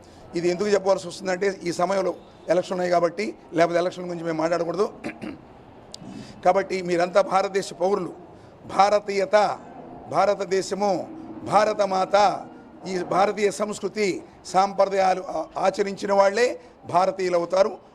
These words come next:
ఆచరించిన వాళ్ళు భారతీయులు కాదు. మనం అందరం భారతీయులు కాబట్టి భారతీయ సంస్కృతి, సాంస్-, సాంప్రదాయం ఆచరిస్తూ, సదాచారంతో ముందుకు సాగుతూ, సమాజంలో ఉన్న వాళ్ళందరికీ మనం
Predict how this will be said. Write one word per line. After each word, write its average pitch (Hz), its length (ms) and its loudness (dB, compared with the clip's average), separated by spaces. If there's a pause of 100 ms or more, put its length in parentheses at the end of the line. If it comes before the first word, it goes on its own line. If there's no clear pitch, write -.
(120)
ఆచరించిన 180 480 -2
వాళ్ళు 165 220 2
భారతీయులు 175 400 0
కాదు. 190 320 0 (280)
మనం 156 200 0
అందరం 185 280 0
భారతీయులు 175 400 0
కాబట్టి 190 480 0 (260)
భారతీయ 175 420 0
సంస్కృతి, 180 520 -8
సాంస్-, 175 360 -4 (320)
సాంప్రదాయం 175 440 2
ఆచరిస్తూ, 190 600 -4 (340)
సదాచారంతో 196 680 4
ముందుకు 180 220 -6
సాగుతూ, 185 440 -2 (400)
సమాజంలో 202 480 2
ఉన్న 190 120 -2
వాళ్ళందరికీ 185 500 0
మనం 175 300 -2